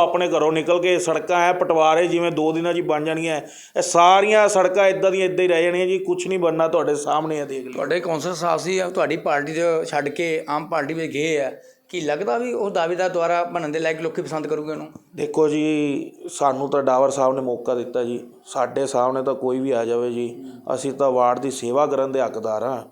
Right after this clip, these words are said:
Speaker 1: ਸਾਨੂੰ ਨਹੀਂ ਪਤਾ ਕੋਈ ਆਵੇ, ਕੋਈ ਆ ਰਿਹਾ ਹੈ ਜਾਂ ਨਹੀਂ ਆ ਰਿਹਾ, ਸਾਨੂੰ ਆਪਣੇ ਬਾਰੇ ਪਤਾ ਹੈ। ਅਸੀਂ ਆਪਣੇ ਦਿਲੋਂ ਧਨ, ਮਨ ਤੇ ਧਨ ਨਾਲ,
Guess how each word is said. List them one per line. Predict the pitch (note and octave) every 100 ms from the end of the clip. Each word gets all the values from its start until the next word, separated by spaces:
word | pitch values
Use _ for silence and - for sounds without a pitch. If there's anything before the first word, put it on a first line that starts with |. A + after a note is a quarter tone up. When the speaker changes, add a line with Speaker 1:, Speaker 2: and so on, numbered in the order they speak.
| _ A#2+ - -
Speaker 1:
ਸਾਨੂੰ | - B2+ B2+ D3
ਨਹੀਂ | D3+
ਪਤਾ | C#3+ C3+ D3
ਕੋਈ | D3 C#3+ C#3+
ਆਵੇ, | C#3 C3 C3 D3 C#3 C3 C3+ -
ਕੋਈ | C#3+ C#3
ਆ | C3+ B2+ C3+
ਰਿਹਾ | C3+ C#3+ C#3+
ਹੈ | C#3+
ਜਾਂ | C3+
ਨਹੀਂ | C3 C3+ D#3 D3+
ਆ | C#3 C3+
ਰਿਹਾ, | C#3 C#3+ C3+ - - -
ਸਾਨੂੰ | - C#3 C#3 D#3
ਆਪਣੇ | D3+ D3+ D#3
ਬਾਰੇ | D3+ D3+
ਪਤਾ | D3 C#3+ D3+
ਹੈ। | D3+ C#3+ C#3+
ਅਸੀਂ | - D#3+ D#3
ਆਪਣੇ | C#3+ D3 D3 D3+
ਦਿਲੋਂ | D3 C#3 E3 D3+ A#2+ - - _
ਧਨ, | F3 D3 C#3+ D#3+
ਮਨ | D3 D3 D3+
ਤੇ | E3+ E3+
ਧਨ | E3+ C#3+ C#3 D#3
ਨਾਲ, | C#3+ A2+